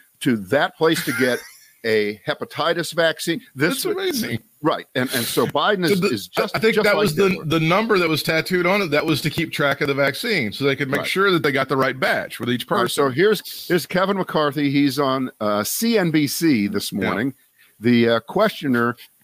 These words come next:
Speaker 1: is, is Becky Quick, and he's already spent three minutes just bullshitting
Speaker 2: Mm.
Speaker 1: about,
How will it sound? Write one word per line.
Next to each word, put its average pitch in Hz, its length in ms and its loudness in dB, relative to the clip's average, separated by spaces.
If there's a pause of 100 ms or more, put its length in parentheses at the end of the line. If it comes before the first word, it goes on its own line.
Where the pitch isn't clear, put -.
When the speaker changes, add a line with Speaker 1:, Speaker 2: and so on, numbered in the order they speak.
Speaker 1:
is, 113 420 0
is 101 220 -6
Becky 185 420 -4
Quick, - 540 -2
and 120 200 -2
he's 135 220 0
already 196 260 2
spent 156 360 -2
three 165 300 2
minutes 131 520 -2 (760)
just 135 200 -2 (320)
bullshitting 110 680 0 (280)
Speaker 2:
Mm. 117 320 2
Speaker 1:
about, 107 440 0